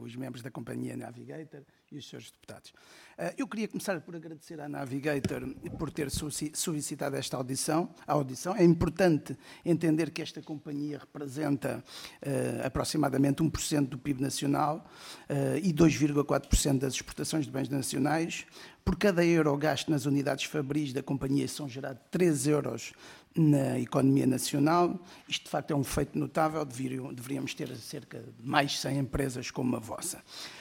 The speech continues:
Ah, também empregam diretamente três mil e trezentos colaboradores. Ah, nunca se esqueçam deles. Ah, as empresas sem as pessoas, ah, não têm sucesso. O sucesso vem das pessoas. Isto nunca deve ser esquecido, assim como os trabalhadores devem dar valor à grande empresa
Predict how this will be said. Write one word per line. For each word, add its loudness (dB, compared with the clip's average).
Ah, 4
também 6
empregam 6
diretamente 2
três -2
mil 6
e 2
trezentos 0
colaboradores. 0
Ah, 0
nunca -4
se -10
esqueçam -6
deles. 4
Ah, -2
as -2
empresas 0
sem -6
as -12
pessoas, -10
ah, -10
não 2
têm 2
sucesso. -2
O -4
sucesso -4
vem 0
das -4
pessoas. -2
Isto -6
nunca 2
deve 0
ser -2
esquecido, -2
assim 0
como 0
os -2
trabalhadores 2
devem 2
dar 2
valor -2
à -6
grande 0
empresa 2